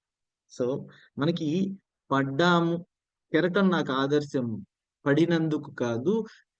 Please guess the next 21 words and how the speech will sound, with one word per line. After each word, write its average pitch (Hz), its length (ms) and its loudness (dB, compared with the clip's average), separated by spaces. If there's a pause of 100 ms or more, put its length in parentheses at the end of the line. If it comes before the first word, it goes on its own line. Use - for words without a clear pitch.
(100)
పడినా 175 600 4
లేచినందుకు 127 1040 0
అనేసి 170 340 -2
కవులు 143 640 0 (100)
ఎంతో 143 320 0
మంది 196 240 2
చెప్తా 147 300 -2
ఉన్నారు. 110 360 -6 (520)
So, 175 60 4
మనం 165 240 0
కూడా 196 460 0 (440)
ద-, 127 480 -2
ఈ 135 220 0
పడుతూ 143 540 0
లేచే 180 500 2
కెరటాన్ని 180 840 0
ఆదర్శంగా 147 600 -2
తీసుకుందాం. 117 640 -6 (800)
So, 131 280 0 (1700)
so, 180 60 4 (140)
ఓ-, - 320 -4